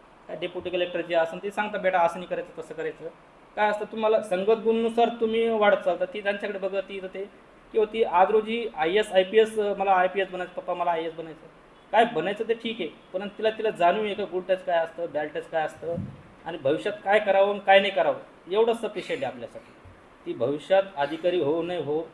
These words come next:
परंतु, अ, अ, चांगली स्त्री म्हणून जगणार किंवा तिला स्वतःच्या ताकदीवर, हिमतीवर जगणार, एवढी गॅरंटी असते.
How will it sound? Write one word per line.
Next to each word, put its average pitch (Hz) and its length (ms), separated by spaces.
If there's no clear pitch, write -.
परंतु, 196 580
अ, 170 280
अ, 151 360
चांगली 202 240
स्त्री 196 200
म्हणून 196 260
जगणार 175 360
किंवा 202 160
तिला 214 200
स्वतःच्या 202 440
ताकदीवर, 202 720
हिमतीवर 175 480
जगणार, 160 320
एवढी 185 200
गॅरंटी 143 340
असते. - 300